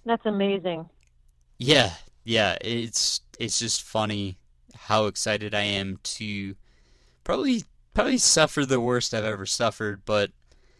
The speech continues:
Speaker 2: um, for some weird reason, it's, it's like when I initially read Dean Karnazes's book, like, I just knew I could become an ultra runner.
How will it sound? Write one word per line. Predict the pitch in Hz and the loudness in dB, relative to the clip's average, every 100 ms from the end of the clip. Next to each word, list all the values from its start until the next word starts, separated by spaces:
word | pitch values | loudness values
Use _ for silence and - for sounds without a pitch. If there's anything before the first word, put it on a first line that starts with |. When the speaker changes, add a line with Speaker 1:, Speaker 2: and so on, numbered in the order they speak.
| _ _ - | _ _ -4
Speaker 2:
um, | 110 107 101 101 107 - _ _ _ - 123 | 2 4 2 0 -6 -12 _ _ _ -20 -12
for | - - 143 135 | -8 -4 0 2
some | - - 127 127 143 | 2 4 4 4 0
weird | 123 123 139 123 | -2 -2 -2 -2
reason, | 139 143 113 | -2 0 -2
it's, | 110 - | -2 -2
it's | 90 117 - | -4 -2 2
like | 131 127 | 2 2
when | 147 | 2
I | 135 | 2
initially | 127 120 - 131 | 0 -2 -2 -2
read | 113 117 117 | 0 -2 -2
Dean | 117 110 | -6 -4
Karnazes's | 120 110 101 110 - | -4 -4 -4 -4 -6
book, | - 127 135 - | -2 0 0 0
like, | 101 98 | -4 -2
I | 101 | -2
just | 104 101 - | -2 -4 -4
knew | 107 | -2
I | 104 | -2
could | - 101 | -4 -10
become | 98 - 104 | -10 -8 -8
an | 98 | -6
ultra | 95 101 107 | -6 -6 -8
runner. | 107 110 113 | -8 -8 -8